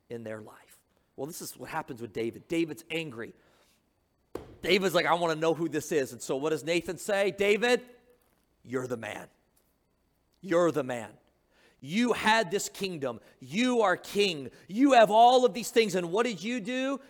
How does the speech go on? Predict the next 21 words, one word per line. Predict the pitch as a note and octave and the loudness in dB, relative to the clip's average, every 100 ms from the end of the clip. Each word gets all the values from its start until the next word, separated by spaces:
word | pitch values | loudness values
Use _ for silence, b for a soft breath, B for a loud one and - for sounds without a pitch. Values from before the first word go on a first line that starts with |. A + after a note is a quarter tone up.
| B | B
You | D#3+ G3 C4+ | -6 0 0
saw | - - B3 C4+ C4+ C4 B | 0 2 4 4 2 0 B
the | D3 F#3+ | 0 2
wife | E3 D3+ G#3+ A#3+ C4+ C4 | 2 2 6 8 6 4
of | G3 | 0
another | F3+ F3+ A3+ C4 B3+ | 0 4 4 6 4
man, | B3+ B3+ C4 A3+ C#3 - _ _ _ _ _ _ _ _ _ _ _ | 4 4 6 4 2 -4 _ _ _ _ _ _ _ _ _ _ _
and | C#3 | -12
you | C#3 | -12
took | - G#3+ G3+ | -4 -2 -2
her. | A2+ - _ _ - | -6 -12 _ _ -10
And | |
you | C#3+ C3+ | -8 -2
thought | G3 G#3 F#3+ | 2 2 0
because | E3 F#3+ D#3+ | -2 -2 -2
of | E3+ | -4
your | E3+ | -4
position | E3 C3 F#3 - D#3+ | -4 -2 -4 -2 -8
and | C#3 | -8
your | B2+ A2+ | -12 -14
power | - G#3 F#3+ D3 | -6 0 0 0